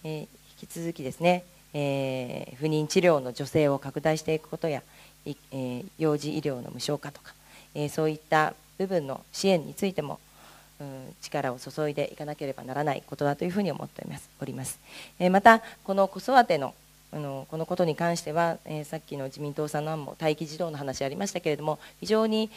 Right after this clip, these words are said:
えー、この青森県ではその待機児童とは、えー、縁が、えー、遠い、えー、ま、も、あの、むしろ子どもが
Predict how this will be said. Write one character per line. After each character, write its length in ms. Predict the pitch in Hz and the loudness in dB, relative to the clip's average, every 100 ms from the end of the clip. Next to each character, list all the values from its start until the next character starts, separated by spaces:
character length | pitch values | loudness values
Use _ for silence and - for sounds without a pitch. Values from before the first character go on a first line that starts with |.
| - | -8
え 140 | 170 165 | 0 0
ー、 40 | |
こ 100 | 165 | 2
の 80 | 156 | 2
青 100 | 165 | 2
森 160 | 170 160 | 0 -2
県 180 | 147 | -4
で 80 | 135 | -4
は 120 | 135 | -8
そ 100 | 139 | -8
の 80 | 131 | -10
待 140 | 143 139 | -8 -8
機 80 | 147 | -8
児 140 | 151 | 2
童 260 | 185 143 - | 4 4 2
と 120 | 139 | -2
は、 180 | 127 120 - - - | -2 -4 -10 -20 -8
え 640 | 135 123 123 120 - - | -6 -4 -6 -8 -10 -8
ー、 40 | - | -8
縁 120 | 135 | -6
が、 180 | 120 - - | -8 -12 -14
え 320 | 131 123 113 120 | -8 -6 -6 -6
ー、 40 | |
遠 160 | 135 123 | -4 -4
い、 100 | 120 - - 127 | -6 -20 -14 -6
え 400 | 131 123 117 - | -4 -4 -6 -6
ー、 40 | |
ま、 100 | 139 - | -8 -8
も、 360 | - 269 151 - 165 160 220 - | -16 -6 -6 -6 -14 -18 -20 -20
あ 100 | - | -10
の、 220 | 120 117 131 | -8 -8 -6
む 120 | 156 | 0
し 100 | 147 | 4
ろ 120 | 123 | 2
子 180 | - 143 | 2 -6
ど 80 | 139 | -2
も 100 | 135 | -2
が 260 | 135 - | -2 -4